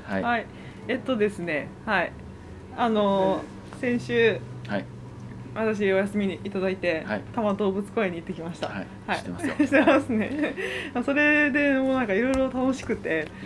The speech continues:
Speaker 1: ったですね。
Speaker 2: 色々話した、話したというか、あの、平田先生のね、
Speaker 1: はい。
Speaker 2: あの、話を聞きたいことがいっぱいあるんですけど、
Speaker 1: はい。
Speaker 2: その前に、
Speaker 1: 何でしょうか？
Speaker 2: ん？
Speaker 1: 何でしょうか？
Speaker 2: いろいろあるんですけど、
Speaker 1: はい。あるんですけど、はい。
Speaker 2: あるんですけど、
Speaker 1: まだ喋らなくていい。
Speaker 2: その前に、
Speaker 1: はい。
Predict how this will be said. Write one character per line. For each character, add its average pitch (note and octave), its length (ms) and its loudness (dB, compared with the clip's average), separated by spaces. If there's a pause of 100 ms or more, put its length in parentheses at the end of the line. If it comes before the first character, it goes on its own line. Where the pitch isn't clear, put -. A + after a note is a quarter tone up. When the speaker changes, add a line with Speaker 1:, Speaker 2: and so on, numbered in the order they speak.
(100)
Speaker 1:
っ - 100 -12
た G3 80 0
で A#3 160 4
す - 20 -2
ね。 A#3 60 2
Speaker 2:
色 C4 100 2
々 B3+ 60 2
話 A#3 260 0
し - 80 -8
た、 - 100 -6
話 A3+ 220 -2
し - 80 -6
た A3+ 60 -2
と A3 60 0
い - 20 0
う - 20 -6
か、 G3 80 2
あ F#3 40 2 (260)
の、 E3+ 320 -6
平 G#3 180 -2
田 G#3+ 100 -2
先 G#3+ 200 0
生 A3+ 120 2
の E3 80 -2
ね、 D#3+ 200 -4 (280)
Speaker 1:
は G3 140 -6
い。 - 20 -6
Speaker 2:
あ F#3 140 -2
の、 D#3+ 160 -6
話 F3 340 -6
を F3 40 -6
聞 - 60 -12
き - 180 -14
た F#3 120 2
い F3+ 60 0
こ F#3 120 -4
と F3+ 100 -4
が D#3+ 100 -4
い D#3+ 40 -4
っ - 40 -4
ぱ F3 260 0
い - 80 -4 (340)
あ - 100 2
る F#3 100 -2
ん D#3+ 60 -6
で - 80 -6
す - 80 -14
け D3+ 100 -4
ど、 D3+ 80 0
Speaker 1:
は A#2 140 2
い。 G3+ 60 -4 (100)
Speaker 2:
そ C#4 80 0
の B3 100 4
前 A#3+ 240 4
に、 - 80 2 (840)
Speaker 1:
何 - 140 2
で G3 60 -2
し F3+ 60 -6
ょ - 40 -8
う - 40 -8
か？ - 80 -6
Speaker 2:
ん？ - 60 -10
Speaker 1:
何 - 0 -
で - 0 -
し - 0 -
ょ - 0 -
う - 40 -
か？ A#3+ 60 0
Speaker 2:
い C4+ 60 6
ろ C#4+ 80 6
い D4 40 4
ろ C#4 120 8
あ D#4 80 8
る C#4 140 8
ん B3 40 8
で A#3 140 2
す - 60 -12
け A3+ 80 -10
ど、 B3+ 60 2
Speaker 1:
は D#4 60 2
い。 - 40 4
あ - 20 4
る - 80 6
ん - 0 -
で - 80 4
す - 0 -
け G#3+ 80 2
ど、 F#3 60 -6
は - 40 -8
い。 - 80 -2
Speaker 2:
あ C4+ 40 2
る C#4+ 100 0
ん - 20 0
で D#4 120 0
す - 60 -6
け E4+ 80 0
ど、 D#4+ 120 2
Speaker 1:
ま E4 120 8
だ E4+ 60 4
喋 F4+ 80 2
ら D4 140 6
な - 0 -
く A3+ 80 4
て A3+ 60 0
い - 100 0
い。 D#3+ 60 -4
Speaker 2:
そ - 40 -8
の E4 60 -8
前 E4 60 2
に、 - 0 -
Speaker 1:
は - 0 -
い。 - 40 0